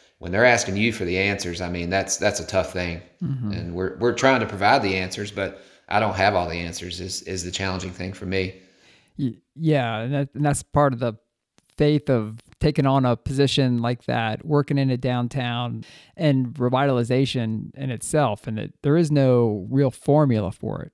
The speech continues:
Speaker 2: Uh, you've gotta be willing to learn alongside investors and property owners, um, and, and it's, it's taking a risk. But if people don't take the risk now when we need it most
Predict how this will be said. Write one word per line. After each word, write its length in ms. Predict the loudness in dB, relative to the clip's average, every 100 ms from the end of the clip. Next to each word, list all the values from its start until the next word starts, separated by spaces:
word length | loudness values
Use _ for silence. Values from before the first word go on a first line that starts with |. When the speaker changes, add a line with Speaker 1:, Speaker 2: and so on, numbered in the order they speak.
| _ -12
Speaker 2:
Uh, 280 | -10 -8 -6
you've 320 | 0 0 2
gotta 380 | 0 2 2 0
be 240 | 0 0
willing 340 | 2 2 0 -2
to 160 | -4
learn 420 | -2 0 2 2
alongside 920 | 0 0 -2 -4 -6 -6 -4 -6 -8 -8
investors 800 | -8 -4 -2 -2 -2 0 -2 -4
and 160 | -10
property 580 | -6 -4 -2 -4 -4 -4
owners, 600 | -4 -6 -8 -10 -12 -16 -12
um, 480 | -10 -10 -10 -12 -6
and, 380 | -2 -2 -2 -6
and 160 | -2 -2
it's, 200 | -2 -10 -10
it's 240 | -8 0
taking 320 | 0 2 2
a 100 | 2
risk. 440 | 2 0 -2 -12 -18 -4
But 80 | 0
if 80 | 6
people 180 | 8 8
don't 300 | 6 2 _
take 260 | 0 2
the 100 | 0
risk 460 | 2 2 2 -2 -10 -4
now 460 | -2 0 2 2
when 180 | 2 2
we 100 | 2
need 220 | 2 2
it 100 | 0
most 600 | 2 6 6 4 -2 -14